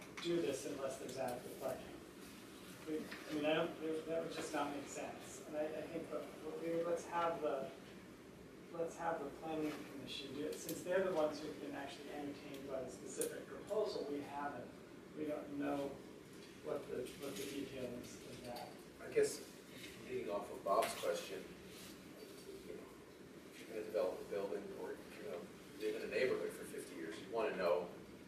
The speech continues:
Speaker 2: a sense of, some sense of security that tomorrow is gonna be kinda like today. And that cat and mouse game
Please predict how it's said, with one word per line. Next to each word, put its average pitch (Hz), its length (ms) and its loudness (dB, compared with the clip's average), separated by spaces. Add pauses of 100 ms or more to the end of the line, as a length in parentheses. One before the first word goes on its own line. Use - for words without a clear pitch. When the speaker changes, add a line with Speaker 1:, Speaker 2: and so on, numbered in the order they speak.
(160)
Speaker 2:
a - 100 -10
sense 113 300 -2
of, 104 120 2
some - 280 -4
sense 107 160 0
of - 100 -6
security - 600 8
that - 160 0
tomorrow 87 400 4
is 85 80 0
gonna 85 160 -4
be - 160 -8
kinda 92 240 -2
like - 240 0
today. - 320 2 (480)
And - 80 -4
that - 180 2
cat - 300 10
and 98 80 -2
mouse 104 260 6
game - 240 2